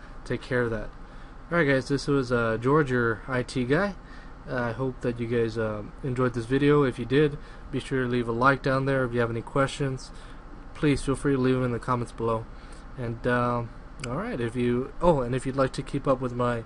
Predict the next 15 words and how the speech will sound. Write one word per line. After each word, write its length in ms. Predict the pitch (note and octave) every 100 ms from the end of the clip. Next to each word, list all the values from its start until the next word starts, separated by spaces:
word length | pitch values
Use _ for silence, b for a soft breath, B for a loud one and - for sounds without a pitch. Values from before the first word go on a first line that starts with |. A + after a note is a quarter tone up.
| B B B
server 300 | - D3+ C#3
basics 400 | C3 C3 - C3+
tutorial 420 | C3 - D#3+ E3+ D3+
or 60 |
watch 240 | A#2+ A#2+ B2+
any 140 | B2
of 60 | A#2+
my 80 | A#2+
other 140 | B2
videos, 420 | B2+ C#3 D#3 D3 B B B B B -
be 100 | C3
sure 220 | - C#3+
to 100 | B2+
hit 180 | C#3 C3+
that 260 | C3 B2+